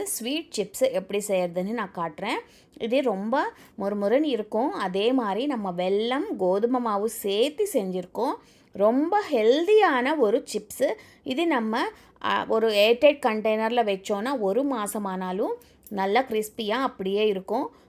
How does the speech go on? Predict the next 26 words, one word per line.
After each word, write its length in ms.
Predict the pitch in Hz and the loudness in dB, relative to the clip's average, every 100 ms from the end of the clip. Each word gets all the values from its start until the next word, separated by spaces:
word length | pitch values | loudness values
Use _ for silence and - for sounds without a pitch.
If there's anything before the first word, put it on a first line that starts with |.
| - | 0
அதே 260 | 214 233 330 | 4 6 4
மாதிரி 300 | 330 226 247 | 2 0 -2
இது 180 | 302 214 | -4 -4
ரொம்ப 320 | 185 190 262 440 | -2 -2 0 0
ஹெல்தியான 800 | 349 247 202 254 381 392 285 277 | 0 2 4 4 4 4 4 2
ஒரு 180 | 294 208 | 2 0
ஸ்வீட்டு. 420 | 202 196 190 190 262 - - - | -2 -4 -4 2 2 2 -10 -2
அதனால 500 | - 240 254 226 240 | 4 4 4 2 2
நம்ம 260 | 311 247 214 | 2 0 -2
நிறைய 340 | 196 180 233 392 | -2 0 2 2
சாப்பிட்டா 380 | - 202 - 190 | 0 0 0 -2
கூட 200 | 190 277 | 0 -2
ஒண்ணும் 360 | 233 196 190 196 | 0 -2 -2 -4
ஆகாது. 420 | 175 175 170 202 403 - - - - | -4 -2 2 4 4 2 -18 -14 -4
அது 200 | 202 208 | 0 0
வெல்லம் 500 | 175 190 269 403 427 | 0 0 2 2 2
சேர்த்து 320 | 311 202 190 | 0 0 -2
சேர்க்கறதுனால 760 | 185 180 190 180 185 180 175 196 415 480 _ _ _ _ _ _ _ | -4 -2 -2 -2 -2 -2 0 0 0 -4 _ _ _ _ _ _ _
ரொம்ப 640 | - 190 214 226 254 269 311 466 330 | -8 -2 0 0 2 6 6 6 4
ஒரு 240 | 196 269 453 | 2 2 2
ஆரோக்கியமான 680 | 226 190 190 185 180 175 180 440 - - _ _ - | 0 2 0 -2 -4 -4 -4 -6 -8 -18 _ _ -10
இதுங்க. 380 | 208 190 185 180 277 523 - - | -6 -2 -2 2 0 0 -8 -8
இப்போ 260 | 294 - 466 | -6 -2 0
நம்ம 240 | 320 196 196 381 508 - - - | 0 -2 -4 -4 -6 -12 -20 -12
ஃபஸ்ட்டு, 460 | - 196 - - 220 359 523 - - _ - - | -2 -2 -2 -2 -2 -2 -6 -16 -20 _ -20 -10
அ, 80 | - | -4